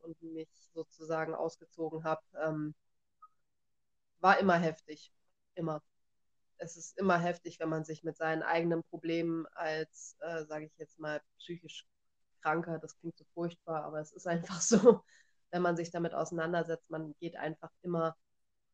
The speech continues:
ich weiß nicht, ich fühle mich nach jeder Sitzung immer wie so ein geschlagener Hund, weil, obwohl, auch selbst wenn's eine gute Sitzung war, aber trotzdem, es ist,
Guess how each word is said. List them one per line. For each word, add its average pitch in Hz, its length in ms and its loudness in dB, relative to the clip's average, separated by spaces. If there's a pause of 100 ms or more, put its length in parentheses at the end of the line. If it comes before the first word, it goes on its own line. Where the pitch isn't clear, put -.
(120)
ich 165 120 -12
weiß 165 240 6
nicht, 170 140 2
ich - 140 -6
fühle 196 140 8
mich 185 160 8
nach 175 220 6
jeder 180 240 8
Sitzung 175 320 2
immer 170 180 6
wie 175 100 4
so 165 100 0
ein 170 80 4
geschlagener 165 640 4
Hund, 170 380 0
weil, 147 260 -2
obwohl, 226 440 12 (120)
auch 208 200 12
selbst 240 280 8
wenn's 240 220 4
eine 190 100 6
gute 254 260 4
Sitzung 165 440 -2
war, 156 280 6
aber 170 280 4
trotzdem, 160 520 -4
es 156 140 -8
ist, - 360 -12